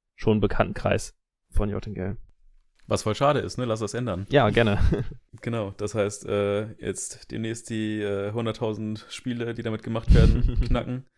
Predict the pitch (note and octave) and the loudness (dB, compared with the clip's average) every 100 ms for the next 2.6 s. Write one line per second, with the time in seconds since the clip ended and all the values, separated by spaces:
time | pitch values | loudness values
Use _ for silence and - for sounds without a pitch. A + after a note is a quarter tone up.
0 | _ _ _ _ - A#2 A2+ A2 A2+ A2+ | _ _ _ _ -6 -4 2 2 2 0
1 | A#2 A2 A2+ A#2 A2+ A2 G#2 G2 A2 G2 | -2 -2 -4 -2 0 2 2 0 -2 -2
2 | F#2+ G2 G#2+ A#2+ B2+ | -4 -4 -8 -8 -10